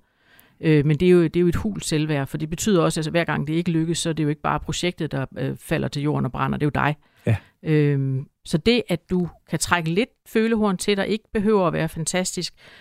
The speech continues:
Speaker 1: betyder, eller så fantastisk, så det kan måles og ses og vejes af alle, men det betyder jo også, at, at vejen hen imod, at du hviler mere i dig selv, og jeg afleverer Henrik, og han er sgu en okay fyr, for det meste,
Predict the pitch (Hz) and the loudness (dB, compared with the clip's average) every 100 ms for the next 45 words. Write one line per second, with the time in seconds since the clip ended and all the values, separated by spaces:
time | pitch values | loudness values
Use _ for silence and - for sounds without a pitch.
0 | _ - - - 233 180 151 - 151 139 | _ -14 -8 0 4 4 2 -2 0 0
1 | - 165 175 185 180 160 170 151 156 156 | 0 0 2 2 2 0 -2 0 0 2
2 | 170 175 156 180 156 151 135 156 156 143 | 2 0 -2 -2 -2 0 0 0 -4 -2
3 | 156 202 - - _ - 175 196 - 254 | -2 -2 -6 -20 _ -6 -4 -4 2 4
4 | 180 175 196 175 156 _ - 160 _ _ | 6 4 0 -4 -8 _ -12 -12 _ _
5 | 165 165 220 208 165 175 175 156 156 - | 0 4 4 4 0 -2 -2 -2 -2 -2
6 | 151 151 160 165 143 143 156 151 139 135 | -4 -4 -4 -2 -2 -2 -2 -2 -4 -4
7 | 156 139 - - - - 160 165 156 170 | -4 -6 -10 -20 -20 -4 0 4 4 4
8 | 208 170 147 131 185 107 117 - _ _ | 4 2 -2 -2 -4 -6 -10 -16 _ _
9 | _ _ _ _ _ - 147 165 180 - | _ _ _ _ _ -8 -4 -2 -2 -2
10 | 160 147 151 - 147 139 160 139 - _ | 0 0 0 -2 -4 -2 -2 -2 -6 _
11 | _ _ _ - - _ - 240 160 135 | _ _ _ -20 -20 _ -4 0 0 -2
12 | - | -8